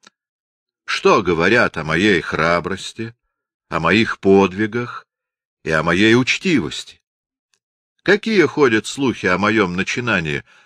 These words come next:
возродить и вновь учредить во всём мире давно забытый рыцарский орден?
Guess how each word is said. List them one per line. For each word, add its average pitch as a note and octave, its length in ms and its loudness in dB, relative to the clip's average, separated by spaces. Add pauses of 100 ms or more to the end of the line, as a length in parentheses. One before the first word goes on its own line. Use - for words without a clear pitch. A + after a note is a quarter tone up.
(220)
возродить G#2 800 2
и A2 60 4
вновь G#2+ 360 -2
учредить G#2 640 -2
во F2+ 140 0
всём F#2 300 -4
мире A#2 280 0
давно F#2 380 -2
забытый F#2+ 640 -2
рыцарский A2 800 -6
орден? C#2 480 -4